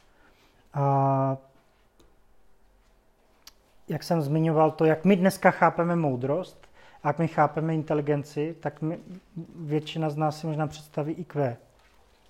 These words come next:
A máme měřítka na to, jak změřit, kdo je jak inteligentní. A zase, pojetí Bible je jiné. A tady za mnou je Andy Warhol. A pro ty z vás, kdo ho neznáte, tak, a,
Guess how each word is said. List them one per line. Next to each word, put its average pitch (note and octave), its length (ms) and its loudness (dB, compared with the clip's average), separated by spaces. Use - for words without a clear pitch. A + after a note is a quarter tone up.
A C#3 160 2
máme F3 320 4
měřítka E3+ 540 2
na D#3 120 4
to, C#3 380 -2
jak D3 260 -2
změřit, D#3+ 480 2
kdo D3+ 180 2
je D#3 100 10
jak D#3 180 4
inteligentní. D3+ 800 0
A D3+ 80 0
zase, D#3+ 340 2
pojetí D3 420 0
Bible D#3 420 4
je D#3 60 4
jiné. D#3 380 -2
A C#3+ 380 2
tady F3 200 0
za F3+ 120 4
mnou F3+ 120 2
je F#3+ 80 2
Andy F3 260 0
Warhol. D3 540 2
A C#3 320 -2
pro D3+ 120 0
ty E3+ 120 0
z D#3 80 0
vás, E3 180 6
kdo D#3+ 120 4
ho E3 80 8
neznáte, D#3 600 4
tak, C3+ 460 2
a, C#3+ 680 4